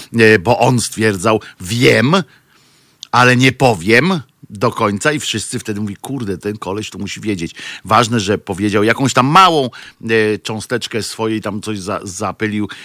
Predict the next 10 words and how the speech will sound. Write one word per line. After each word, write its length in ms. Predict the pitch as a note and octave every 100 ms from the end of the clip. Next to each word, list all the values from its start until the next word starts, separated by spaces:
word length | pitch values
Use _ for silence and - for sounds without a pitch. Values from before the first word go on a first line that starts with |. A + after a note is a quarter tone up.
| -
e, 180 | G2+ G2
im 240 | - A2
w 120 | F2+ F#2+
mózgach, 460 | G#2+ G2 G2+ F2+
zaczadził 520 | F#2 G2 A2+ G2+ F2+
ich 80 | F#2
troszeczkę, 420 | - F#2 E3 -
już 100 | E3+
potem 300 | - B2 B2+
mógł, 300 | A2 A2 A2